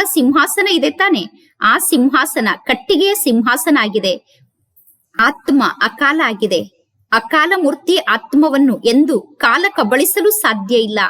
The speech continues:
ಅನ್ನುವ ಮಾತು ಪಾಪ ಜಗತ್ತಿನ ಜನರಿಗೆ ಗೊತ್ತಿಲ್ಲ. ಅಕಾಲ ಮೂರ್ತಿ ಆತ್ಮ ಒಂದು ಶರೀರವನ್ನು ತ್ಯಾಗ ಮಾಡಿ ಇನ್ನೊಂದು ಶರೀರವನ್ನು ಧಾರಣೆ ಮಾಡಿಕೊಳ್ಳುತ್ತದೆ. ಆತ್ಮಕ್ಕೆ ರಥ ಅಂತೂ ಬೇಕು ತಾನೆ? ನಿರಾಕಾರ ಪರಮಾತ್ಮ ತಂದೆಗೂ ಕೂಡ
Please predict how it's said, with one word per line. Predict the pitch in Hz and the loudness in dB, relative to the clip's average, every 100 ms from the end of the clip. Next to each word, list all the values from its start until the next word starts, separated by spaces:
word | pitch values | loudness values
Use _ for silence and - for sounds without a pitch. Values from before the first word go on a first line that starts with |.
| - | 0
ಅನ್ನುವ | 254 285 392 370 | 0 2 0 0
ಮಾತು | 226 262 202 | 0 -2 -6
ಪಾಪ | - - 220 - 208 196 | -4 0 0 0 -4 -2
ಜಗತ್ತಿನ | 214 233 311 - 392 320 | -2 -2 -2 0 0 0
ಜನರಿಗೆ | 254 233 277 330 | 0 0 -2 -2
ಗೊತ್ತಿಲ್ಲ. | - - 240 208 175 - _ _ - | -4 -4 -4 -2 -4 -8 _ _ -6
ಅಕಾಲ | 233 - 302 339 392 | -4 -2 -2 0 0
ಮೂರ್ತಿ | 294 294 359 | -2 -2 -2
ಆತ್ಮ | 294 - - 240 190 202 | -2 -4 -4 -2 -2 0
ಒಂದು | 247 285 | 2 2
ಶರೀರವನ್ನು | 427 - 220 254 294 370 | 2 0 -2 0 0 -2
ತ್ಯಾಗ | 381 262 214 233 | 0 -2 0 0
ಮಾಡಿ | 240 214 196 - _ _ | 0 -2 -4 -8 _ _
ಇನ್ನೊಂದು | 254 262 339 415 453 | 0 2 2 2 0
ಶರೀರವನ್ನು | - 233 233 294 370 | 0 -2 -2 -2 0
ಧಾರಣೆ | 302 220 214 254 | 0 -2 0 2
ಮಾಡಿಕೊಳ್ಳುತ್ತದೆ. | 330 220 240 - 226 - 220 190 254 220 _ _ _ _ - | 2 0 -2 0 0 0 -2 -2 -2 -6 _ _ _ _ -2
ಆತ್ಮಕ್ಕೆ | 208 - - 349 381 - 277 - - | 0 0 -2 0 0 -2 -2 -2 -4
ರಥ | 220 240 403 | -2 0 0
ಅಂತೂ | 403 415 453 339 | 0 0 0 2
ಬೇಕು | 254 - 240 | 0 0 -2
ತಾನೆ? | 294 311 226 214 - _ _ 226 | 0 2 0 -4 -14 _ _ 0
ನಿರಾಕಾರ | 254 262 349 - 359 381 | 2 2 0 -2 0 0
ಪರಮಾತ್ಮ | 392 233 226 254 - - 427 | -2 -2 0 -2 -2 -4 -2
ತಂದೆಗೂ | 220 233 254 311 370 | 0 0 0 0 -2
ಕೂಡ | 277 | 0